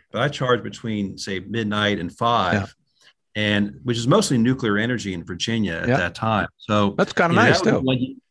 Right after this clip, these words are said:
Speaker 1: that's when you'd wanna charge, but that's not like, "I'm gonna charge when," 'cause I might have to go someplace.
Speaker 2: Right.
Speaker 1: If my, if my battery's low, I might, uh, you know, I might, might, somebody fall down the stairs, go, "Ah, whatever. I'm gonna, I want my car to be charged, so I'm gonna start charging when I come home."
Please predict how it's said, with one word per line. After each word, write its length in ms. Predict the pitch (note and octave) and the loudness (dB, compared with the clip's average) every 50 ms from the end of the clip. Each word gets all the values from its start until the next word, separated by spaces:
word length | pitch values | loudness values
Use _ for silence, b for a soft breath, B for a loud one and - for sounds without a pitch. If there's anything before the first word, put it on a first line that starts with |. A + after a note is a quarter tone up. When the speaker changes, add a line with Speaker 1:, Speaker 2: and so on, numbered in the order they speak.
| _ _ _ _ - | _ _ _ _ 0
Speaker 1:
that's 240 | B2+ D#3+ F#3+ - - | 2 2 2 2 0
when 160 | F#3 F3 D#3+ | 0 0 2
you'd 200 | C#3+ C#3 B2 A2+ | 4 2 2 2
wanna 260 | B2 C3 E3 G3 F#3+ | 0 0 0 0 0
charge, 420 | C#3 - - A#2+ G#2 F#2+ F#2+ G2 - | -2 -2 -2 0 0 0 0 -2 -6
but 160 | G#2+ G2+ - | -10 -10 -8
that's 240 | C#3 D#3+ - - - | -6 -4 -4 -2 0
not 200 | G#3 G3 F#3 D3 | 0 0 2 2
like, 280 | C#3+ C3 B2 - - _ _ - | 2 2 0 -2 -6 _ _ -10
"I'm 140 | - D#3 G3 | -4 -2 -2
gonna 120 | A3+ G#3 D#3 | -2 -2 -2
charge 400 | C3+ - D3+ C3+ C3+ C3 - - | -4 -2 0 0 0 0 -2 -4
when," 220 | C3+ C3+ C3 - - - | -6 -6 -6 -6 -10 -6
'cause 160 | - D3+ B2+ D3 | -4 -2 -2 0
I 100 | F#3 A3 | 0 0
might 120 | B3+ G#3 | 2 2
have 120 | F3 E3+ | 2 0
to 80 | - E3+ | 0 -2
go 200 | D#3+ - A#3+ D#4 | -2 -2 -2 0
someplace. 720 | D4+ - - B2+ G2+ G2+ - - D#2 C#2+ - - - - - | 0 -2 -2 -2 -4 -6 -8 -8 -10 -10 -8 -8 -6 -4 -2
Speaker 2:
Right. 200 | A2+ G2+ F2 F2+ b b b b b | -2 -2 -2 -4 b b b b b
Speaker 1:
If 120 | C3 - - | -10 -4 0
my, 180 | D#3+ G3 G3+ G3 - | 0 0 0 0 -4
if 80 | D#3+ C#3+ | -4 0
my 140 | F3+ A3 | 0 0
battery's 360 | G3+ - G3 F#3+ F3 D3 C3+ C3 | 2 2 2 4 4 4 4 4
low, 280 | E3+ G#3 A#3+ G#3+ D3 | 4 4 4 4 4
I 120 | B2 D#3 F#3+ | 4 2 0
might, 300 | D#3 D3+ C#3+ - - - _ - | 0 -2 -4 -4 -6 -10 _ -20
uh, 100 | - B2 - - | -20 -18 -10 -4
you 100 | C#3+ B2+ | -4 -2
know, 120 | A2 A2+ | -2 -2
I 80 | C#3+ D#3+ | -2 -2
might, 180 | D#3+ D#3 - - - _ _ | -2 -4 -6 -8 -14 _ _
might, 180 | A#2+ A#2 A#2 - - _ _ _ _ _ _ | -12 -12 -12 -12 -14 _ _ _ _ _ _
somebody 340 | - - E3+ F3 E3 D3+ | -6 -4 0 0 0 2
fall 160 | D3+ E3 D#3+ D#3 | 2 4 4 4
down 140 | D#3 D#3 | 4 2
the 60 | D#3 D#3 | 0 0
stairs, 360 | - - E3+ F#3+ F3+ C#3+ B2 | -2 -2 0 0 0 0 0
go, 140 | D#3 C#3 C3+ | -2 -2 0
"Ah, 220 | C#3 D#3 D#3+ - | 2 0 0 0
whatever. 460 | C#3 D3+ D#3+ G3 A3 G#3+ G3+ F#2 E2+ D#3 | 0 -4 -2 -2 -4 -6 -6 -8 -6 -4
I'm 160 | A#2 C#3 F3+ | -2 0 0
gonna, 260 | A3 G3 D3+ B2+ G#2 - _ - | 0 -2 -2 -4 -6 -8 _ -4
I 120 | A#2+ C#3 | -2 -2
want 140 | G3 A3+ F#3+ | 0 0 0
my 100 | D#3 C#3+ | -2 -4
car 220 | C#3 - C#3 C3 | -2 -2 -2 -2
to 80 | B2+ A2+ | -2 -2
be 100 | A#2+ A2+ | -6 -8
charged, 440 | A2+ - E3+ E3+ E3+ C#3+ G#2+ G#2 - | -8 -4 -2 0 0 0 0 -2 -4
so 120 | - B2 | -4 -2
I'm 120 | A#2+ D3+ G3 | -2 -2 -2
gonna 100 | F#3 C#3+ | -2 -4
start 260 | - - B2 G#2+ G#2+ | -2 -2 -2 -4 -4
charging 360 | - - B2 A#2+ A#2+ A#2 A#2+ | -4 -4 -2 -2 -2 -4 -4
when 80 | A2+ A2 | -4 -4
I 80 | A2+ | -4
come 180 | A2+ - A2+ A#2+ | -4 -6 -6 -4
home." 400 | D3+ G3 G3 F#3+ B2 F2 D2 | -4 -2 -2 -2 -4 -6 -10